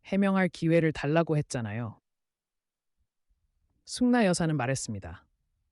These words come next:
안 들을 거야. 너 뻔뻔한 거짓말 따위 듣고 싶지 않아. 기찬이한테 꼭 말해야겠어. 세상에, 생각할수록 믿을 수가 없어. 너는 제인을 뺏기 위해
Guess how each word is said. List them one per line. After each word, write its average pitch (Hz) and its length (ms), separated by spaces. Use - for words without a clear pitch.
안 131 180
들을 160 220
거야. 98 420
너 135 120
뻔뻔한 202 500
거짓말 156 520
따위 151 260
듣고 - 240
싶지 - 300
않아. 101 340
기찬이한테 156 720
꼭 185 240
말해야겠어. 147 840
세상에, 139 640
생각할수록 208 880
믿을 151 280
수가 156 320
없어. 85 460
너는 156 280
제인을 170 460
뺏기 180 400
위해 143 180